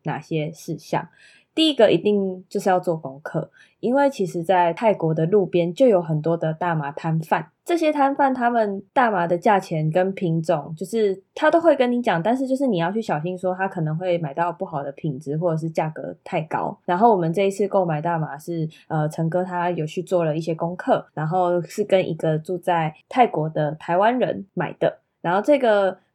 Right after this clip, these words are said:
购买的购买方呢，他其实就是都有拍一些 YouTube 的影片，在教大家就是如何吸大麻或者是大麻的介绍这样子，我觉得蛮酷的。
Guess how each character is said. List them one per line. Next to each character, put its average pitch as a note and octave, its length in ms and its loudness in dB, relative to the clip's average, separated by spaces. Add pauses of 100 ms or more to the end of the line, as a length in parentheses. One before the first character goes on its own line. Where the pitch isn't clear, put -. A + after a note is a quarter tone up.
(100)
购 C#4+ 180 8
买 E3+ 160 2
的 D#3+ 260 2
购 A3+ 160 4
买 E3 160 0
方 F3+ 300 0
呢， E3+ 180 -2
他 G3 220 2
其 F#3+ 160 -8
实 E3 260 -2
就 F#3 140 -2
是 F3+ 380 0 (200)
都 G#3+ 140 4
有 G3 140 6
拍 F#3+ 240 2
一 G3+ 40 6
些 G3 140 2
YouTube G3+ 540 2
的 D3+ 120 0
影 D3+ 200 0
片， F3+ 340 0 (300)
在 G#3+ 160 6
教 G3 240 2
大 G3 180 2
家 F3+ 300 0
就 F#3+ 100 2
是 F#3 200 4
如 E3 200 2
何 E3 300 4
吸 G#3+ 220 -8
大 G#3+ 200 4
麻 D#3+ 160 2
或 G3+ 160 2
者 E3 60 4
是 F3 220 -2
大 F3+ 280 2
麻 C3+ 140 -4
的 D3+ 80 -4 (100)
介 F#3+ 280 0
绍 D3+ 280 0
这 D#3+ 80 0
样 C#3 160 0
子， - 260 -12
我 F3+ 100 2
觉 A#3 80 6
得 A#3+ 60 6
蛮 F3 200 2
酷 F#3 200 2
的。 B2 140 0